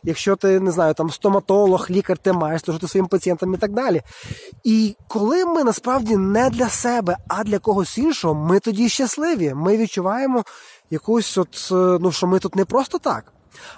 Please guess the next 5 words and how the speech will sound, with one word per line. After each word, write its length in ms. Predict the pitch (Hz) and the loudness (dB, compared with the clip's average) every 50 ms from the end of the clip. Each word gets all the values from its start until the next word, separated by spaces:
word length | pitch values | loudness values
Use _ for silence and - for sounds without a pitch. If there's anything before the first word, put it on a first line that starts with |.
| - | -8
Але 260 | - 170 180 185 190 190 | -4 -2 2 2 2 2
нас 540 | 190 190 202 214 226 247 277 302 - - | 2 2 2 2 2 2 2 0 -2 -4
всі 260 | - - - - 254 262 | -8 -6 -4 0 2 2
годують 680 | 208 226 202 175 196 185 165 156 165 202 - - - _ _ _ _ _ - - - | 2 2 2 2 2 4 4 4 2 0 -2 -6 -18 _ _ _ _ _ -20 -12 -4
просто 500 | - 185 180 180 170 - - 196 196 | 0 0 0 0 0 -2 -2 0 0